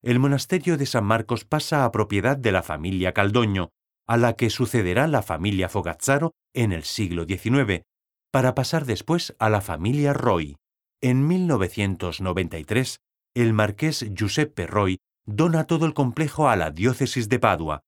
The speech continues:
con el compromiso de dar nuevamente al lugar su función original.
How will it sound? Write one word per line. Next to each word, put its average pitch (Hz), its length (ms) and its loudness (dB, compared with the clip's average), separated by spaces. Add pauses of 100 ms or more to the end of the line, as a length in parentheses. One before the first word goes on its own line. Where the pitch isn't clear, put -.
(160)
con 131 180 4
el 123 140 2
compromiso 127 640 0
de 104 140 0
dar 113 220 2
nuevamente 104 600 0
al 85 120 -4
lugar 98 340 -2
su - 160 -8
función 90 480 -6
original. 98 600 0